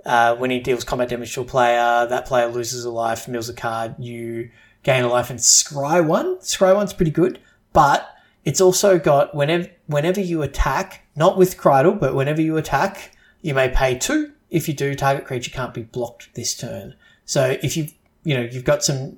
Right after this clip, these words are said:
got some ninja action, it's a good finisher. So you'd probably play, you know, a small number of Krydle in the deck just to force through those last few points of damage and get the, uh, you know, those ninjutsu triggers. And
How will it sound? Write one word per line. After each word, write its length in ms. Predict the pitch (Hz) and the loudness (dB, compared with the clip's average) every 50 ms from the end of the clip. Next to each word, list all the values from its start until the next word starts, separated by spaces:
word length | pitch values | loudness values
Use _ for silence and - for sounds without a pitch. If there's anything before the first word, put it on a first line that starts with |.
| - _ _ | -20 _ _
got 160 | - 147 135 | -2 -2 -2
some 140 | - 147 127 | -2 -4 -6
ninja 260 | 131 135 135 135 135 135 | -6 -6 -4 -2 0 0
action, 200 | 131 - - 151 | 0 0 -2 -4
it's 80 | - | 0
a 40 | - | 2
good 160 | 196 180 - | 2 2 4
finisher. 520 | - - 151 143 131 - 147 120 120 123 - _ | 2 0 0 0 0 -2 -2 -4 -4 -8 -12 _
So 360 | - - 139 123 127 127 123 127 - - - _ _ | -2 2 4 4 4 4 0 -4 -8 -20 -20 _ _
you'd 160 | 180 151 139 | -4 -2 0
probably 260 | - 170 170 170 156 | 0 0 2 2 0
play, 720 | 147 - - - 143 135 131 131 131 131 127 123 123 - _ _ _ _ _ _ | -2 -2 0 2 4 4 4 4 2 2 0 -2 -4 -6 _ _ _ _ _ _
you 100 | - 127 | -4 -4
know, 140 | 120 117 120 - _ - | -4 -4 -8 -10 _ -2
a 60 | 117 | 0
small 460 | - - - - 151 135 127 127 127 | 0 2 0 0 -2 -4 -6 -6 -6
number 260 | 127 123 120 117 120 117 | -6 -6 -6 -6 -8 -10
of 140 | 113 - | -12 -14
Krydle 580 | - - 135 120 117 120 120 120 117 117 113 - _ _ _ _ _ _ | -8 -4 -2 0 0 0 -2 -2 -4 -6 -10 -12 _ _ _ _ _ _
in 120 | - 131 120 | -6 -6 -4
the 80 | 117 | -4
deck 260 | 110 120 123 117 - - | -2 0 -2 -2 -2 -4
just 200 | - 120 - - | -6 -4 -4 -4
to 60 | 135 | -6
force 320 | - - 131 117 113 - | -6 -4 -4 -4 -4 -4
through 160 | - - 123 | -4 -4 -4
those 340 | 117 117 113 113 - - - _ _ - | -4 -2 -4 -4 -6 -10 -12 _ _ -6
last 300 | - 120 120 113 - - | -4 -4 -4 -4 -6 -8
few 120 | - 123 | -10 -10
points 300 | - - 131 123 127 - | -8 -8 -8 -8 -8 -10
of 80 | 123 - | -8 -6
damage 460 | - 117 117 117 117 117 113 - - - | -4 -4 -4 -6 -8 -10 -10 -10 -10 -8
and 300 | 127 120 117 113 110 - | -8 -8 -8 -10 -6 -2
get 400 | - 120 113 113 - - _ - | -2 -2 -2 -2 -6 -12 _ -4
the, 580 | 127 120 113 113 113 113 113 113 113 107 - _ _ _ _ _ _ - | -4 -2 -2 -2 -4 -4 -4 -4 -6 -8 -10 _ _ _ _ _ _ -8
uh, 420 | 123 113 107 107 107 107 107 104 - _ _ _ | -6 -6 -6 -6 -8 -8 -10 -12 -12 _ _ _
you 100 | - 131 | -6 -4
know, 100 | 120 117 | -4 -4
those 380 | 110 120 117 113 110 117 - - | -4 -4 -6 -6 -6 -10 -12 -10
ninjutsu 520 | - 131 123 113 - 127 123 - 127 117 107 | -8 -8 -6 -6 -6 -6 -6 -6 -6 -8 -6
triggers. 600 | - 127 117 113 113 104 104 - - - - - - | -6 -8 -6 -6 -6 -6 -6 -6 -4 -6 -6 -6 -4
And 460 | 135 131 131 127 127 127 127 - | -2 0 0 0 -2 -4 -8 -10